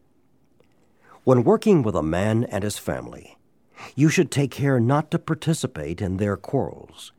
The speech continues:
You may spoil your chance of being helpful if you do.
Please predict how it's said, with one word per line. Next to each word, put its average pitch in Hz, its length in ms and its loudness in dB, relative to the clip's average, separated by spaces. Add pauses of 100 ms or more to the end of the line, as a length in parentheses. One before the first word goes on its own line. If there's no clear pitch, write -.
(640)
You 80 140 -4
may 78 200 -2
spoil 90 540 0
your 71 160 -8
chance 87 400 -6
of 85 140 -6
being 92 200 -2
helpful 120 560 -2
if 117 180 -6
you 85 100 -10
do. 90 300 -10